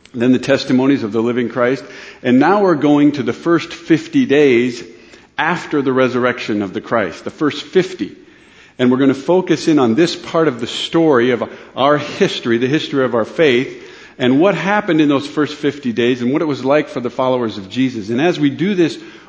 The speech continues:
overview of the picture of the Bible, we're gonna pull out practical things for life in that period of, of our faith history. And so in the first fifty days, we're gonna look at the story of what was happening there. And I would invite you to turn to the book of Acts with me. It'll also be on the screen here.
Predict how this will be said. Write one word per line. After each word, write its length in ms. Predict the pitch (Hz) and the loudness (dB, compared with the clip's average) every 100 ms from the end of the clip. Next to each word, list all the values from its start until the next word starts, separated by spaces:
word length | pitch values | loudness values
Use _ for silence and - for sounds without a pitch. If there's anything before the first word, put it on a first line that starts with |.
| - | 0
overview 560 | 160 202 185 135 139 | 4 4 4 2 2
of 140 | 127 107 | 2 -2
the 60 | |
picture 500 | 110 - 208 - 165 | -10 -8 -8 -4 -2
of 120 | 131 104 | -2 -2
the 60 | |
Bible, 480 | 95 139 147 104 120 - - - - | -2 0 0 -2 -4 -8 -20 -20 -6
we're 100 | 139 | 0
gonna 180 | 151 139 | 2 2
pull 300 | - 160 147 | -2 -2 0
out 220 | 135 - | -2 -4
practical 640 | - 185 185 185 165 165 | -6 -2 -2 -2 -2 -2
things 420 | 143 - 156 135 - | -2 0 2 2 0
for 200 | 127 113 | -4 -2
life 360 | 131 123 113 | 0 0 -2
in 120 | 113 | -4
that 280 | 120 131 - | -2 -4 -6
period 600 | - - 190 175 117 104 | -10 0 2 4 2 -2
of, 340 | 101 110 104 104 - - _ | -4 -6 -6 -10 -20 -20 _
of 180 | 104 98 | -12 -4
our 240 | 107 104 101 - | -2 -2 -6 -14
faith 340 | - - 117 - | -8 -4 -4 -4
history. 460 | 135 - 110 80 - - - _ | -8 -6 -10 -14 -18 -20 -20 _
And 120 | 123 107 | -8 -2
so 160 | 127 | 2
in 80 | 123 | 2
the 80 | 120 | 2
first 340 | - 214 - | 4 4 4
fifty 340 | - 175 - 143 | 0 -2 0 2
days, 360 | 165 151 139 | 4 4 2
we're 80 | 135 | 0
gonna 160 | 143 143 | 0 2
look 180 | 185 | 2
at 120 | 180 127 | -2 -4
the 60 | |
story 540 | 120 - - 180 147 123 | -8 -10 -4 0 2 2
of 120 | 123 | 0
what 120 | 143 | 0
was 140 | 131 | 0
happening 580 | - 165 175 170 131 110 | -2 -4 -2 0 0 0
there. 240 | 101 104 135 | -2 0 -2
And 100 | 123 | -2
I 140 | 143 | 2
would 80 | 170 | 2
invite 300 | 139 143 135 | 4 2 0
you 80 | 131 | -2
to 80 | |
turn 240 | 117 151 139 | -4 -2 -2
to 60 | |
the 80 | 117 | -2
book 180 | 120 120 | -4 -6
of 80 | 90 | -4
Acts 340 | 120 139 - | -2 -2 -4
with 160 | 120 117 | -8 -4
me. 80 | 123 | -2
It'll 160 | 123 | 0
also 220 | 120 117 | -2 -4
be 140 | 113 120 | -4 -2
on 100 | 110 | -2
the 80 | 101 | -6
screen 360 | - 135 127 | -6 -4 -2
here. 240 | 104 110 | -2 -6